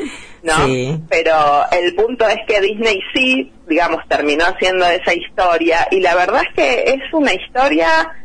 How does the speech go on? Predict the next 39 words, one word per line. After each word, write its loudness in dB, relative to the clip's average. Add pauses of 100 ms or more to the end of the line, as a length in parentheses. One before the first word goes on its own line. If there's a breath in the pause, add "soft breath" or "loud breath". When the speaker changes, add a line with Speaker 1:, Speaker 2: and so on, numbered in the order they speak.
(240)
Speaker 1:
donde 0 (380)
se 2
reproduce 2 (100)
en -2
realidad 2
la 0
cultura 0
de 2
la 2
violación 0
en 2
el -2
sentido 0
de 0
que 0
las -2
mujeres -2
no 0
consienten -2
y 0
no 0
se 0
consiente -2
estando 0
dormida, 2
¿no? -2
Y -2
siempre -2
Speaker 2:
Ujú. 2
Speaker 1:
un -4
tipo -2
te 0
da 2
un -4
beso 2 (340 loud breath)
y 0
es -2
la 0
felicidad. 0